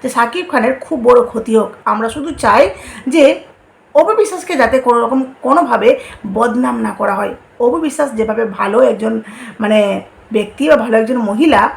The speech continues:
সবচেয়ে বড় কথা একজন অভিনেত্রী, তার রেপুটেশনটাকে শুধু শুধু কেউ যেন হ্যাম্পার না করে, তাই তো? আর অপু বিশ্বাস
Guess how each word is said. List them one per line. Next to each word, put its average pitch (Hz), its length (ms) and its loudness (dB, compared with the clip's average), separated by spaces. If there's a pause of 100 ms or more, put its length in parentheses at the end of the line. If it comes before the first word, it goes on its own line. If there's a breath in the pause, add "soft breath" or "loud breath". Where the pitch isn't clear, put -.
(360)
সবচেয়ে 226 360 -4
বড় 233 160 0
কথা 233 220 0
একজন 220 240 -4
অভিনেত্রী, 269 720 2 (420 loud breath)
তার - 340 2 (140)
রেপুটেশনটাকে 269 840 2
শুধু 330 260 -8
শুধু 330 300 -6 (280 loud breath)
কেউ 262 160 8
যেন 262 160 2 (260)
হ্যাম্পার 214 500 -2
না 190 200 -8
করে, 185 220 -10 (180)
তাই 262 160 2
তো? 294 240 2 (240 loud breath)
আর 233 220 6
অপু 302 200 4
বিশ্বাস 370 380 2